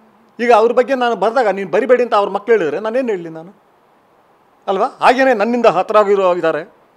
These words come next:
ಅದು ನಾನು ಹೇಳ್ಕೊಂಡಿದ್ದೀನಿ, ಸಿನಿಮಾ ಮಾಡಿದ್ದೀನಿ. ನಾಳೆ ಅವ್ರು ನನ್ನನ್ನು ಬೈಕೊಂಡ್ರೆ ನನ್ನ ಮಕ್ಳು ಹೋಗಿ, "ನಮ್ಮ ಅಪ್ಪನ ಬೈಬೇಡಪ್ಪ, ನಿಮ್ಮ ಅಪ್ಪನಿಗೆ ಕೊಲೆ ಮಾಡಿದ್ರಪ್ಪ ಎಲ್ಲ ಬೈಬೇಡ" ಅಂದ್ರೆ it makes no sense. But of course ನನ್ನನ್ನು ಇದು ಮಾಡಿಲ್ಲ, ಆ ಮಕ್ಳು ಬೇರೆ ಥರ ಆಗಿದ್ದಾರೆ. But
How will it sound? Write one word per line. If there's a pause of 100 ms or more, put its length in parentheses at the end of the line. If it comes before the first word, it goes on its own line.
(360)
ಅದು
ನಾನು
ಹೇಳ್ಕೊಂಡಿದ್ದೀನಿ,
ಸಿನಿಮಾ
ಮಾಡಿದ್ದೀನಿ. (400)
ನಾಳೆ
ಅವ್ರು
ನನ್ನನ್ನು
ಬೈಕೊಂಡ್ರೆ (280)
ನನ್ನ
ಮಕ್ಳು
ಹೋಗಿ,
"ನಮ್ಮ
ಅಪ್ಪನ
ಬೈಬೇಡಪ್ಪ, (320)
ನಿಮ್ಮ
ಅಪ್ಪನಿಗೆ
ಕೊಲೆ
ಮಾಡಿದ್ರಪ್ಪ
ಎಲ್ಲ
ಬೈಬೇಡ"
ಅಂದ್ರೆ (440)
it
makes
no
sense. (240)
But
of
course (140)
ನನ್ನನ್ನು
ಇದು
ಮಾಡಿಲ್ಲ,
ಆ
ಮಕ್ಳು
ಬೇರೆ
ಥರ
ಆಗಿದ್ದಾರೆ. (560)
But